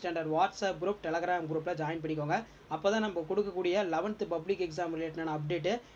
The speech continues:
டெய்லியுமே வந்து பார்த்தீங்கன்னா உங்களுக்கு notification வரும். So, இந்த மாதிரிலாம் அழகா நீட்டா presentation பண்ணுங்க. மெயினா தமிழ் பொறுத்த வரைக்கும் பார்த்தீங்கன்னா பேராகிராஃபா எழுதாதீங்க, Point பாயிண்டா மட்டும் எழுதுங்க. ஏன்னா ப-, ஒரு ரெண்டு மூணு point, நாலு point கரெக்டா பர்ஃபெக்டா எழுதினீங்கன்னா paper எடிஷன் பண்றவங்க க-,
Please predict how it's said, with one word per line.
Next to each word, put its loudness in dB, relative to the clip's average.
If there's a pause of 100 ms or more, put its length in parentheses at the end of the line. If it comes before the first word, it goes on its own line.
(180)
டெய்லியுமே 4
வந்து 0
பார்த்தீங்கன்னா 0
உங்களுக்கு 2
notification -2
வரும். 2 (380)
So, 0
இந்த 2
மாதிரிலாம் 2
அழகா 4
நீட்டா 2
presentation -4
பண்ணுங்க. 0
மெயினா 4
தமிழ் 4
பொறுத்த 2
வரைக்கும் 2
பார்த்தீங்கன்னா 2
பேராகிராஃபா 4
எழுதாதீங்க, 2 (320)
Point 6
பாயிண்டா 4
மட்டும் 0
எழுதுங்க. 2
ஏன்னா 0 (100)
ப-, -6 (240)
ஒரு 2
ரெண்டு 2
மூணு 0
point, 2
நாலு 4
point 0
கரெக்டா 0
பர்ஃபெக்டா -2
எழுதினீங்கன்னா 0
paper 2
எடிஷன் -4
பண்றவங்க -2
க-, -6